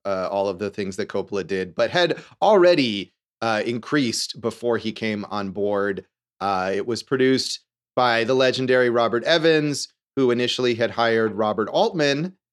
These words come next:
as the director, and, uh, Altman left because his previous movie, Evans instead, uh, then was going to direct himself, and, uh, eventually decided to bring in Coppola to direct. And there is such a long, long saga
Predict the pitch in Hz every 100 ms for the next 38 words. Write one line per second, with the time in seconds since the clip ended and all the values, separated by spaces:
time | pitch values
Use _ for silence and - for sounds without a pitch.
0 | _ 113 117 120 101 104 98 - 101 95
1 | 104 - _ _ - 104 101 101 98 101
2 | 98 95 107 113 113 107 101 - 110 104
3 | 101 - 113 - 113 - 247 277 285 214
4 | 143 - 127 101 85 - - 113 113 110
5 | 107 - 113 104 - 113 110 110 110 _
6 | 120 110 101 98 117 123 113 120 113 113
7 | 107 - 101 - 170 240 226 - _ _
8 | _ _ - 120 117 113 110 113 117 110
9 | 101 104 117 113 - 113 110 107 104 -
10 | 104 95 - 98 101 95 92 - 98 98
11 | 95 87 82 - _ - 110 101 98 196
12 | - 139 175 240 233 233 277 262 143 107
13 | 143 135 117 120 117 - 104 107 87 69
14 | 76